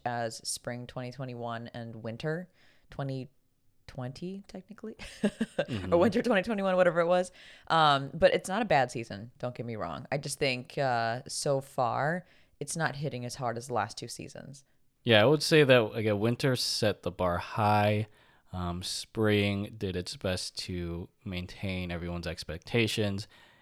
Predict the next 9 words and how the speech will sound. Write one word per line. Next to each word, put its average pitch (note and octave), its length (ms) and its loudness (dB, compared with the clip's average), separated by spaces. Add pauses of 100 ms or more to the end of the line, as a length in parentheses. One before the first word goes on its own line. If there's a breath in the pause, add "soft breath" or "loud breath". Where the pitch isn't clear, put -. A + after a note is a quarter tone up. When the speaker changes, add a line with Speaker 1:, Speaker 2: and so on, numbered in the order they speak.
(120 soft breath)
Speaker 2:
And F#2 240 -2
summer, A2+ 720 4 (600 soft breath)
although C#3+ 200 8
there C#3 200 10
are C3+ 240 8
a C#3 100 -2
couple A#2+ 640 4
hidden G2+ 440 0
gems, G2 760 0